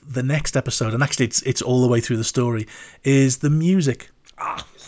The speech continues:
Speaker 1: Especially the escape through the forest of fear. And I think it's a real shame that none of the original recordings for Norman Kay's serials survive because he destroyed them all. Apparently he felt that his T V work was beneath him and wasn't worth keeping.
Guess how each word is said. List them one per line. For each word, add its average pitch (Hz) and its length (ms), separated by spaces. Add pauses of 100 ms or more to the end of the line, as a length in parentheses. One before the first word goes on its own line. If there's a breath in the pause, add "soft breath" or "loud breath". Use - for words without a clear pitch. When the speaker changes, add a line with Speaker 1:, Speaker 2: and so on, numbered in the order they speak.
(120)
Speaker 1:
Especially 139 560
the 127 100
escape 123 380
through 123 180
the 117 80
forest 117 420
of 110 80
fear. 113 380 (560 loud breath)
And 135 100
I 139 40
think 156 160
it's - 80
a 156 80
real 156 360
shame 147 440
that 120 140 (200)
none 147 300
of 135 160
the 127 360
original 127 380
recordings 127 640
for 123 100
Norman 120 320
Kay's 117 320
serials 123 500
survive 120 520
because 123 320 (460 loud breath)
he 160 280
destroyed 151 500
them 139 120
all. 117 180 (680 soft breath)
Apparently 143 480
he 120 100
felt 123 280
that 123 100
his 120 100
T - 240
V 123 160
work 123 280
was 113 100
beneath 120 360
him 110 120
and 107 240
wasn't 120 320
worth 113 180
keeping. 135 420